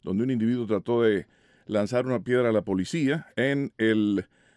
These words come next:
aeropuerto Love Field de Dallas. Eso es lo que se sabe inicialmente. Por otro lado, mientras están cerca de concluir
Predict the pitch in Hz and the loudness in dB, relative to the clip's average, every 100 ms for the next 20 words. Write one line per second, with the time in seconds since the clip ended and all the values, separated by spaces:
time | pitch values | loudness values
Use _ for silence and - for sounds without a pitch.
0 | _ 101 101 92 131 131 117 117 131 120 | _ -2 0 0 -2 0 0 2 2 0
1 | - - 135 131 - - 101 101 92 139 | -8 -2 0 0 -4 -8 -4 -2 0 0
2 | 160 156 - 107 110 113 110 110 95 95 | 0 -4 -4 -4 -2 -2 0 -2 -4 -6
3 | 90 104 107 98 95 107 117 123 87 73 | -4 -2 0 0 0 -2 0 0 -2 -8
4 | - _ _ _ _ _ _ _ _ 139 | -14 _ _ _ _ _ _ _ _ 0
5 | 175 170 160 180 214 175 143 135 120 123 | 0 0 0 2 2 0 -2 -2 0 0
6 | 131 135 147 139 135 117 113 98 123 147 | -2 -2 0 0 0 0 -2 0 2 2
7 | 131 | 0